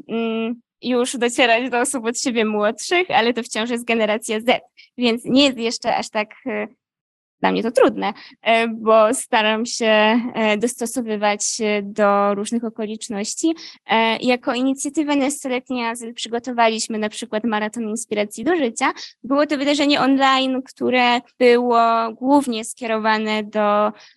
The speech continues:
osób przed maturą, bo sama pisałam maturę w momencie, kiedy pandemia się zaczynała.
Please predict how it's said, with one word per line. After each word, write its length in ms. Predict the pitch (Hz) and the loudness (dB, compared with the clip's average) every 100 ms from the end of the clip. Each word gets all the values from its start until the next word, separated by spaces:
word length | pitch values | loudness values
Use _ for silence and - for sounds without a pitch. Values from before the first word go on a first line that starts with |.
| - | -6
osób 520 | 226 233 233 226 233 | -4 -4 -8 -8 -10
przed 280 | - 262 233 | -2 0 0
maturą, 720 | 226 214 220 202 233 302 277 | -2 -4 -6 0 4 4 4
bo 240 | 240 233 | 0 -2
sama 420 | 240 - 226 226 226 | -4 -4 -2 -2 -6
pisałam 580 | 240 - 220 220 220 | -6 -2 0 0 0
maturę 540 | 220 220 226 220 214 214 | -4 -6 -6 -2 0 -2
w 80 | 233 | -4
momencie, 600 | 214 208 208 214 214 208 | -4 -4 -4 -6 -8 -8
kiedy 280 | 220 196 | -8 -8
pandemia 480 | 214 220 208 208 208 | -6 -6 -4 -4 -4
się 160 | - 226 | -6 -6
zaczynała. 720 | 214 - 220 208 214 277 | -6 -4 -2 0 2 2